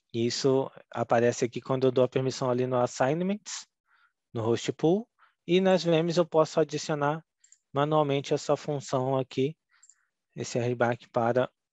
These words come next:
os usuários que forem autenticar na V M. E esse meu usuário, eu coloquei ele como administrador, então por isso que eu tô ali também como administrador de máquina virtual,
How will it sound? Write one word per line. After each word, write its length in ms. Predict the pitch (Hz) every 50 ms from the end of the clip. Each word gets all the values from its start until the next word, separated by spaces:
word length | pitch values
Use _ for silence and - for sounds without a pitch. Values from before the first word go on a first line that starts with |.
| - 139
os 540 | 120 117 113 113 110 110 110 110 107 - -
usuários 380 | 123 110 120 113 110 113 113 -
que 100 | - -
forem 220 | - 120 117 120
autenticar 400 | 117 101 - 123 - - - 127
na 100 | 123 123
V 100 | 123 139
M. 260 | 131 117 113 107 104 _ - - - _ -
E 60 | 143
esse 180 | 156 151 - 180
meu 160 | 170 170 185
usuário, 320 | 190 175 160 165 160 160
eu 60 | 170 165
coloquei 400 | - 170 165 160 - - 165 156
ele 100 | 160 -
como 160 | - 160 156
administrador, 580 | 151 156 156 160 - - 180 170 151 139 127
então 220 | 120 113 - 120 117
por 140 | - 127 131
isso 160 | 131 - -
que 80 | -
eu 80 | 147 139
tô 160 | - - 143
ali 240 | 131 127 127 131 131
também 340 | - - 131 123 123 123 127
como 180 | - 135 127
administrador 540 | 127 123 131 131 120 - - 127 117 120 123
de 100 | 120 123
máquina 380 | 123 120 120 127 - - 127 123
virtual, 480 | 120 131 127 - - 143 120 98 -